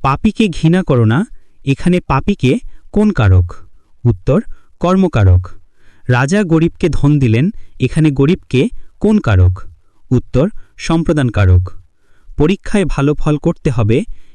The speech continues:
এখানে পরীক্ষায় কোন কারক? উত্তর, অধিকরণ কারক। টাকা থেকে টাকা হয়, এখানে টাকা থেকে কোন কারক? উত্তর,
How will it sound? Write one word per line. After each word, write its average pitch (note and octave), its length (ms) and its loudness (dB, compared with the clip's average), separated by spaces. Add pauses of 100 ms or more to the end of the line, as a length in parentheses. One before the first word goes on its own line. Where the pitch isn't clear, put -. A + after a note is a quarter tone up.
(100)
এখানে D#3 320 0
পরীক্ষায় D#3+ 640 -2 (460)
কোন A3 200 2
কারক? F2+ 340 2 (680)
উত্তর, B2+ 340 0 (400)
অধিকরণ D3 540 0
কারক। F#2+ 340 2 (680)
টাকা C#3+ 280 -2
থেকে G#3+ 240 -2
টাকা D3+ 300 -4
হয়, B2 240 -2 (320)
এখানে D3 300 0
টাকা C#3 280 -4
থেকে - 280 -2 (420)
কোন A3 220 0
কারক? F#2 340 2 (580)
উত্তর, B2+ 360 -2